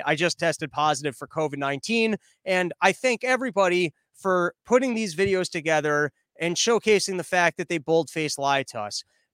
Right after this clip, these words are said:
But you might go, "All right, when the politicians bold-faced lied to us, it's because they were getting bad information."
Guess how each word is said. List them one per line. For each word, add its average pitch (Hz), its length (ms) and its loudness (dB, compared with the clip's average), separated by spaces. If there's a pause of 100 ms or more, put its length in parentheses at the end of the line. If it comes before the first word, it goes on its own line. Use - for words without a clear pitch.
But 294 240 10 (120)
you 233 120 -4
might 285 240 2
go, 254 180 4
"All 247 100 4
right, 240 280 4
when 196 120 -4
the 196 60 -6
politicians 226 640 -4
bold-faced 196 540 -4
lied 185 260 0
to 151 100 -4
us, 160 200 -2
it's 175 100 -18
because 196 360 -4
they 214 120 -2
were 262 140 -4
getting 185 240 -2
bad 160 340 2
information." 220 800 -2